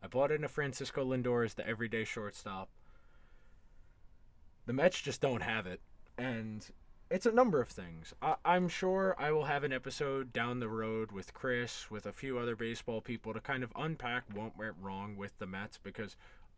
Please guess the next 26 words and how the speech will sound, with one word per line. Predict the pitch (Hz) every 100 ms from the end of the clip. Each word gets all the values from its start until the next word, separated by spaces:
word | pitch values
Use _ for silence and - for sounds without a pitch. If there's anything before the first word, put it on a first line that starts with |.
| - -
on | 175 262 285
paper, | - 123 139 180 175 165 - - -
the | 156
Mets | 214 254
are | 165
not | 139 127 113
as | 107
bad | 113 104
as | 92 -
their | 92
record. | 90 87 - 80 - -
They | 131 170
are | 175
not | 175 170 - - -
a |
five | - 117 113 107
hundred | 110 98 90
baseball | 98 95 98 92
team | - 87 87
if | 90
everybody | 110 101 107 101
plays | 98 107 98
up | 101 -
to | 104
their | 95 90
abilities, | 87 92 85 80 73 -